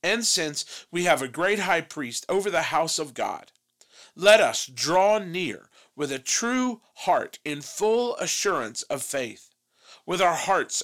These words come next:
sprinkled clean from an evil conscience and our bodies washed in pure water. Let us hold on to the confession of our hope without wavering,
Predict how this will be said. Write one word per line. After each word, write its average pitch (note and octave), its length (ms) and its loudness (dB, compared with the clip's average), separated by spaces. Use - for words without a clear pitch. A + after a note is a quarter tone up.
sprinkled G#3+ 680 -2
clean D#3 380 -6
from C3+ 220 -8
an B2+ 120 -8
evil F3+ 320 -6
conscience C#3 600 -6
and D#3 160 0
our D3+ 120 4
bodies D3 500 2
washed D#3 460 -2
in C3+ 180 -6
pure E3 300 -4
water. A#2+ 420 -4
Let G#3 180 4
us - 260 2
hold B3 440 2
on F#3+ 320 0
to D3+ 120 -6
the C3+ 120 -8
confession D3+ 720 -2
of D3 180 -2
our D3 160 4
hope E3+ 400 -2
without E3+ 480 0
wavering, C3+ 520 -2